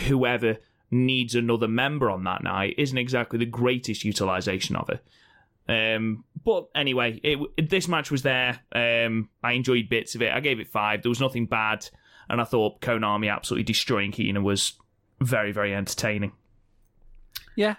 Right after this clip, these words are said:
Speaker 2: five. I didn't give, I didn't feel the need to take many notes on this one.
Speaker 1: No.
Speaker 2: <laughs> 'Cause there, there was almost nothing. That's like everyone sort of did their regular thing.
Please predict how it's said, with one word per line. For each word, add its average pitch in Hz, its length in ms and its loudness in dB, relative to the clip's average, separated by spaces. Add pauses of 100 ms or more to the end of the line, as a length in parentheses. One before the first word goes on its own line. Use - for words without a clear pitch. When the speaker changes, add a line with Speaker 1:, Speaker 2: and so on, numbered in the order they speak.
Speaker 2:
five. 147 520 0
I 151 60 2
didn't 139 280 0
give, 123 240 2 (360)
I 135 80 2
didn't 139 240 2
feel 131 120 4
the 117 80 -2
need 117 180 2
to - 60 -20
take - 220 -4
many 107 180 2
notes 107 320 0
on 113 80 4
this 113 180 0
one. 127 200 2 (300)
Speaker 1:
No. 95 180 2
Speaker 2:
<laughs> 92 40 -2
'Cause - 540 -4
there, 123 120 2 (160)
there 127 100 4
was 120 100 0
almost 117 360 2
nothing. 113 420 2
That's 113 200 0
like 104 140 -2
everyone 107 300 -2
sort - 180 0
of 101 60 -8
did 104 220 0 (580)
their 113 180 0
regular 104 460 0
thing. 127 500 0